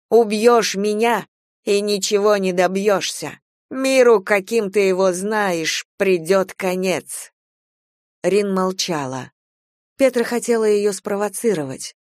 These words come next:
Хотела, чтобы Рин вышла из себя, взорвалась от ярости, тем самым доказав, что Петра права, спирцы ничем не отличаются от животных.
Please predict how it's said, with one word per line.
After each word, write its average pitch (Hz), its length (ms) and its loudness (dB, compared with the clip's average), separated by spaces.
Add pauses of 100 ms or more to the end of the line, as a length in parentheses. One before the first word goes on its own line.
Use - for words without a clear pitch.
(160)
Хотела, 196 420 2
чтобы 180 280 0
Рин 190 200 0
вышла 180 400 0
из 165 160 -6
себя, 180 380 -2
взорвалась 160 640 -2
от 160 120 -6
ярости, 170 800 -4
тем 190 220 2
самым 180 380 -2
доказав, 170 460 0
что - 200 -4
Петра 165 420 -2
права, 170 580 -2 (180)
спирцы 202 680 -2
ничем 185 400 -2
не 180 100 0
отличаются 175 720 0
от 175 100 -2
животных. 185 840 -2